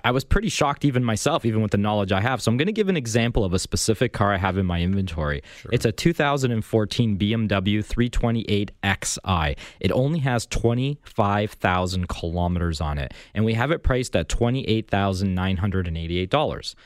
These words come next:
Speaker 1: Now, for the B M W buyer, they might say, "Well, that car's almost four years old. It's almost out of warranty.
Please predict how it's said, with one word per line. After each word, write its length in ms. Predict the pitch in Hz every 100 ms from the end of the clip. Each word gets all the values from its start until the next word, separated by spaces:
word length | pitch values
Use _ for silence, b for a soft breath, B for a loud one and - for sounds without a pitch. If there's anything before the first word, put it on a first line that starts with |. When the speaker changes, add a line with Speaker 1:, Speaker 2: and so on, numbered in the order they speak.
| b
Speaker 1:
Now, 240 | - 101 - B B B
for 140 | -
the 100 | 123
B 180 | 113 139
M 140 | 165 147
W 380 | 139 135 139
buyer, 480 | 123 101 95 101 135
they 100 | -
might 220 | 110 113 101
say, 220 | 107 104
"Well, 100 | 95
that 180 | 107 139
car's 280 | 180 180
almost 260 | 160 156 -
four 220 | - 120
years 180 | 120 120
old. 220 | 98 87
It's 120 | 92
almost 300 | 107 107 110
out 120 | 110 104
of 60 |
warranty. 520 | 98 85 82 95 147